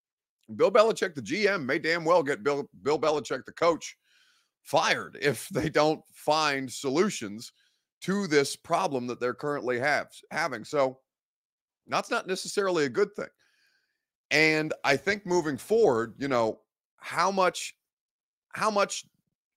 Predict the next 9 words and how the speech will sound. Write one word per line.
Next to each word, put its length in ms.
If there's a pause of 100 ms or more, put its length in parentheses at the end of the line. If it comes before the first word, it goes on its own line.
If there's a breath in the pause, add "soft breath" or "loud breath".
(1400)
how 140
much 280 (140)
checks 340
and 120
balances 540
there 200
are 180
on 120
Mike 320